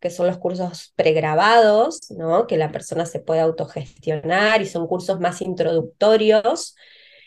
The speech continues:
Eh, la mayoría son introductorios, hay otros que son un poco más introductorio avanzado.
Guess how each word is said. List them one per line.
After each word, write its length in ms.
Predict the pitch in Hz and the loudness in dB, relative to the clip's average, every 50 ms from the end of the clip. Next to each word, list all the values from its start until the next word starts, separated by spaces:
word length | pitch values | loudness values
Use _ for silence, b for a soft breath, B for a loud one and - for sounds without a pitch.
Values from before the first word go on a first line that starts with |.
| b b _ - | b b _ 2
Eh, 400 | 185 175 170 165 160 151 - - | 4 6 6 6 6 4 4 4
la 140 | 170 175 165 | 4 4 4
mayoría 520 | 170 170 165 160 170 170 196 208 180 165 160 | 2 0 0 0 0 0 0 2 2 2 0
son 220 | - - 165 165 | -2 -8 -6 -6
introductorios, 720 | 165 165 160 165 160 160 156 - - 226 233 254 240 - - | -6 -6 -6 -6 -6 -6 -4 0 4 6 6 6 6 4 0
hay 100 | - - | -6 -4
otros 200 | 190 185 - - | -4 -4 -6 -6
que 120 | - 180 | -8 -8
son 220 | - - 170 165 165 | -6 -6 -4 -4 -4
un 100 | 160 160 | -4 -4
poco 280 | - 160 160 170 160 160 | -4 -2 2 2 2 2
más 460 | 160 160 160 165 160 - - - _ - | 2 0 -2 -2 -6 -10 -12 -14 _ -8
introductorio 680 | - 202 185 185 - 180 170 175 175 - 196 185 196 185 | -6 -6 -4 2 6 6 6 6 6 6 6 6 8 6
avanzado. 760 | 170 160 165 175 175 - 220 208 214 202 196 185 196 269 | 6 4 2 0 0 0 2 2 2 2 4 4 4 2